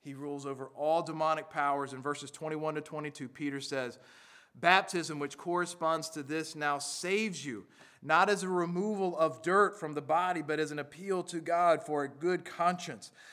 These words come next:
through the resurrection of Jesus Christ, who has gone into heaven and is at the right hand of God, with angels, authorities, and powers having been subjected to him."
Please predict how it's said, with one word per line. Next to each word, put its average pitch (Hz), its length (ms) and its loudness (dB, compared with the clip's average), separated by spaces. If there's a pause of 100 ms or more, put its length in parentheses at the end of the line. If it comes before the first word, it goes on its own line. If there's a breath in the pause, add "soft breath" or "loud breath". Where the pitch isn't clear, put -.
(140)
through 214 320 0
the 208 80 0
resurrection 196 840 4
of 160 160 -6
Jesus 190 480 -8
Christ, 147 540 -2
who 135 140 -8
has 135 100 -6
gone 156 320 0
into 170 220 -6
heaven 143 400 -2 (320 loud breath)
and 156 100 0
is 156 100 -2
at 165 80 -6
the 170 80 -4
right 180 380 8
hand 180 220 -4
of 151 120 -8
God, 160 360 6
with 147 180 -8
angels, 165 460 -4
authorities, 165 560 -2
and 143 100 -8
powers 165 540 0
having 147 340 -6
been 151 320 -6
subjected 131 800 -8
to 113 240 -18 (200)
him." 117 160 -10